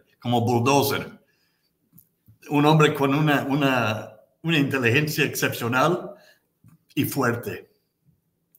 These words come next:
No aguantaba estupideces, para nada. Yo estuve, yo estuve ahí ese día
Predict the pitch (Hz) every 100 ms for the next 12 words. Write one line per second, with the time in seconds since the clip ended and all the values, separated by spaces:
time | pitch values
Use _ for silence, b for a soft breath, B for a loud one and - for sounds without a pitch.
0 | - B B B B 143 160 175 190 165
1 | 160 151 151 151 151 135 139 131 131 123
2 | 107 104 - - _ _ _ _ _ _
3 | _ _ _ _ _ _ _ 113 110 123
4 | 113 110 95 - - _ _ _ _ _
5 | _ - 113 156 160 175 160 135 160 165
6 | 165 160 147 151 151 156 135 143 110 92
7 | - -